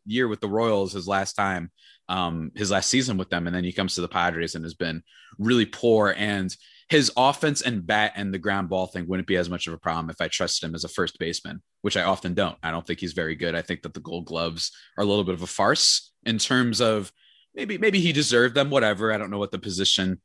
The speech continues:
was like back then. Maybe he was just the best of what was available. But in terms of just, it, it, it makes people, they don't realize, I think, you know, you, you, when the Padres are playing a team, and I listen to other broadcasts, they play the Rangers,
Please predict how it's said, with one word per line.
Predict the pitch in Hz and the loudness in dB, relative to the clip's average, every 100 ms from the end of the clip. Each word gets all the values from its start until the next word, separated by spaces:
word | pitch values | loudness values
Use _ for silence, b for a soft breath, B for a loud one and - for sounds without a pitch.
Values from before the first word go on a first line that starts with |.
| - | -4
was | 104 101 | -2 2
like | 101 - | 2 2
back | 104 104 | 2 2
then. | 113 110 | -2 -2
Maybe | 95 90 | -2 -4
he | 95 | -2
was | 92 | -2
just | 90 - | -2 -2
the | 92 | -2
best | 92 90 - | -2 -2 -4
of | 90 85 | -6 -4
what | 90 - | -4 -4
was | 95 | -6
available. | 85 87 98 110 139 - B B | -2 0 2 0 -2 -6 B B
But | 120 113 | 2 4
in | 117 | 2
terms | - 123 104 | 2 2 2
of | 95 | 0
just, | 107 98 - - b b b _ _ - | 0 2 0 -2 b b b _ _ 0
it, | 135 123 | 2 2
it, | 123 | 2
it | 127 131 | 0 -2
makes | 135 147 156 - | -2 2 2 2
people, | 135 - 147 127 | 0 2 2 4
they | 143 | 2
don't | 165 170 | 2 0
realize, | 127 135 117 90 95 | -2 -2 -2 -4 -6
I | |
think, | 87 78 80 | -8 -10 -10
you | - 123 | -2 2
know, | 110 | 4
you, | 120 | 2
you, | 120 117 - - | 0 -2 -4 -4
when | 117 | -2
the | |
Padres | 117 151 151 131 | 0 2 2 2
are | |
playing | 127 127 117 | 0 0 0
a | |
team, | 101 - 127 104 | -2 -2 0 0
and | |
I | 98 | 0
listen | 104 104 104 | 0 0 0
to | |
other | 98 | -2
broadcasts, | 87 95 92 - 80 - | 0 0 0 -4 -8 -8
they | |
play | - 95 | -2 0
the | 90 | 0
Rangers, | 90 95 92 - - | 0 0 0 -4 -8